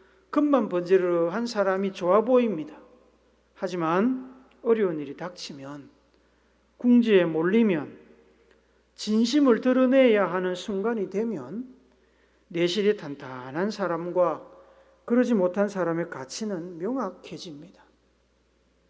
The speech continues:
그래서 사람을 사귀고자 하면 어려움을 함께 겪어봐야 됩니다. 그러면 이 사람이 정말 오래 갈 사람인지,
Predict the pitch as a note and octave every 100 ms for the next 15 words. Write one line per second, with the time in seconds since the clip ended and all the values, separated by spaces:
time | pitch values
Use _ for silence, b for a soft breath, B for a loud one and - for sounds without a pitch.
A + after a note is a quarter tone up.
0 | _ _ _ _ _ E3+ E3+ D#3 C3+ A3
1 | A#3+ B B B B B B - F#3+ F#3+
2 | F#3+ C4 A3 F#3 E3+ D3 F3 D#3 D3 C#3
3 | - b b b b _ C4+ D4 B3 F#3
4 | E3 - F#3+ F#3+ F#3+ F3+ - C#4+ C#4+ -
5 | E3 D3 C#3+ D3 C3+ A#2+ C3 _ - _
6 | _ _ _ _ _ - B3+ C4 A#3+ B3
7 | A#3+ G3+ D#3 - B B B - G3 A3+
8 | A#3 G#3 - C4 C4 G3+ F#3+ F#3+ B3 A3+
9 | F3 D3+ C#3+ C3